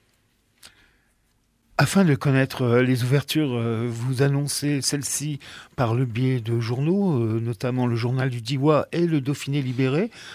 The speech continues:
Euh, d'autres moyens de, d'avoir des informations de votre part ?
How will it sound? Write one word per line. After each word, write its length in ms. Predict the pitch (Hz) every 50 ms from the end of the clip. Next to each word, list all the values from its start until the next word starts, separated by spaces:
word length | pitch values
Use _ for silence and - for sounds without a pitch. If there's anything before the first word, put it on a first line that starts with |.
| - - -
Euh, 260 | 131 139 147 147 151
d'autres 400 | 147 131 202 208 - - - 196
moyens 560 | 190 185 185 185 180 180 180 170 180 220 233
de, 400 | 190 180 170 165 170 165 165 165 - - - - - - -
d'avoir 420 | 123 147 135 139 135 147 147 139 127
des 220 | 123 151 131 139
informations 600 | 156 143 - 147 143 151 143 139 - - - 165
de 60 | 170
votre 280 | 156 156 - - - 147
part ? 400 | - - 147 180 185 - -